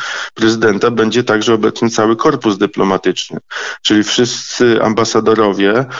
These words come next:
e, którzy, z którymi Polska utrzymuje stosunki dyplomatyczne i ci ambasadorowie będą się przysłuchiwać, e, orędziu, m, prezydenta i to jest też, e,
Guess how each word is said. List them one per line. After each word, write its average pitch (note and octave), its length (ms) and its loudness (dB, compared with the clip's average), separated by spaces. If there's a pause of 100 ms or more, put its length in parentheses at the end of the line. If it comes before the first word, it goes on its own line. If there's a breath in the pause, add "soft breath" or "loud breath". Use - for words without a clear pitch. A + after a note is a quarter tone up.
(320 loud breath)
e, G#2 220 2
którzy, G#2+ 800 0
z - 80 -6
którymi A2+ 320 2
Polska A2+ 380 0
utrzymuje A2 440 0
stosunki G#2+ 500 -2
dyplomatyczne G#2 960 0 (460 loud breath)
i D#3+ 80 0
ci - 140 0
ambasadorowie A#2 800 2
będą C3 260 2
się - 140 -4
przysłuchiwać, A2+ 880 0
e, G#2 460 2
orędziu, A2 520 2
m, G2+ 300 -2 (320)
prezydenta G#2 760 0 (400 loud breath)
i - 80 -4
to C3 180 4
jest B2+ 220 0
też, - 440 -2
e, G#2 40 2